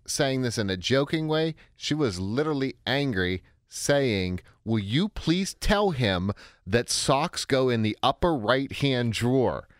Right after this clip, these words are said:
And she was furious. And I said, "I'm so sorry. Is that, like, a universal law? Because I might have been doing it wrong. Or is that a, the way you grew up? And so your family, you, that's where you kept socks. And now you believe this is the way it is for everyone."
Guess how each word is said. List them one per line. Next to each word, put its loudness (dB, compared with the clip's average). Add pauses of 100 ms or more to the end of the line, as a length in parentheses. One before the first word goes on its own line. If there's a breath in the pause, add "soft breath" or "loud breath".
(260 soft breath)
And 2
she 2
was -2
furious. -2 (680)
And 2
I 2
said, 0 (160)
"I'm 0
so 0
sorry. 0
Is -2
that, 0
like, -2
a 2
universal 0
law? 2 (720 loud breath)
Because 0
I 2
might 4
have 0
been 4
doing 4
it 2
wrong. 2 (440 soft breath)
Or 6
is 0
that 4
a, 0 (280)
the 0
way 4
you 4
grew 4
up? -2
And -2
so 2
your 2
family, 0
you, 2
that's 0
where 2
you 0
kept -2
socks. 0
And -2
now 2
you 0
believe -2
this 0
is -4
the -2
way 2
it 0
is 2
for -2
everyone." 2